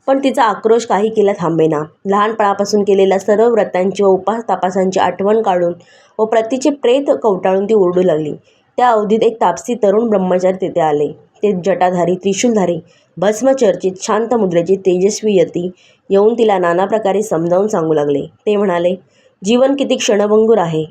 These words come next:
आपले पूर्व कर्म भोगल्या वाचून काही सुटका नाही. मायेने सर्व सृष्टी कशी चालते, मृत्यूपुढे कोणाची काही चालत नाही. नातीगोती सर्व इथेच राहतात, कोणाचा मृत्यू म्हातारपणी येतो तर कोणाचा तरुणपणी,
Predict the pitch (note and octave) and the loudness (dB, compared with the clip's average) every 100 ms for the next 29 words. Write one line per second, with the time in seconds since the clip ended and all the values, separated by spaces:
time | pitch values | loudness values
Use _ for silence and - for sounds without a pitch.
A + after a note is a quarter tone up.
0 | _ F#3+ F#3+ A3 G#3+ A3+ A#3+ A3+ G#3 F#3 | _ -6 -2 -2 2 4 4 2 0 2
1 | F#3 F3+ E3+ F#3+ F#3+ F3 F#3+ F#3 F3+ F#3+ | 0 0 2 2 2 0 -2 0 0 -2
2 | F#3+ - F3+ E3+ D#3+ D3+ - _ _ _ | -4 -4 -4 -2 -4 -6 -10 _ _ _
3 | G3+ G#3 B3 C4 C#4 C4+ A#3 A#3+ A#3+ G#3+ | -2 0 2 2 2 2 4 2 2 -2
4 | G3+ G#3+ G#3+ G#3+ A3+ G3 E3+ E3 E3 - | -2 -4 -2 -2 0 -2 -2 -4 -8 -2
5 | G#3 G#3 B3+ B3 G#3+ G3+ F#3+ G3 A3+ F#3 | -2 2 2 2 2 2 2 0 0 0
6 | E3 E3 D#3+ D#3+ D#3+ D#3+ D3+ _ _ - | 0 0 0 0 -2 -2 -6 _ _ -20
7 | _ - F#3+ F#3 G#3+ F#3+ F#3+ G3 G3 G3 | _ -4 -2 0 0 2 2 0 2 4
8 | G3 G3 G#3+ A3 E3+ E3 D#3+ - A3 A#3 | 2 2 0 2 0 -2 -6 -2 2 2
9 | C4 A3 G#3+ A3 G#3+ F3+ G3 G#3 A3 A3 | 2 2 2 2 0 0 -2 0 2 2
10 | G3+ G#3 G#3+ A3 F#3 F3+ F#3 F#3 E3+ F3 | 2 0 0 2 0 0 -2 0 0 0
11 | E3+ E3+ | -2 -4